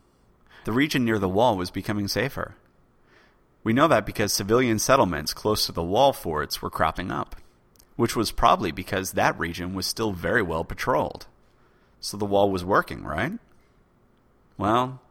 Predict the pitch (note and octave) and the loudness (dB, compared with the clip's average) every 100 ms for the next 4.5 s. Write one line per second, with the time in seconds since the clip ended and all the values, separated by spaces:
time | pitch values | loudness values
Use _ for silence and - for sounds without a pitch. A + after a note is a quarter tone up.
0 | _ - _ _ _ - D#3+ D3 - - | _ -20 _ _ _ 0 0 0 2 4
1 | G2+ F#2 E2 D#2 C2+ - B1+ - - - | 4 2 -4 -4 -4 -4 -6 -6 -14 -18
2 | - _ _ _ _ - _ - - A2 | -20 _ _ _ _ -20 _ -20 -6 0
3 | A#2+ C3 C3 - F#2 F#2+ F#2+ F#2 - - | 0 0 -4 -6 -4 0 2 2 -2 -6
4 | F#2 F2 E2+ - - | -6 -6 -8 -14 -18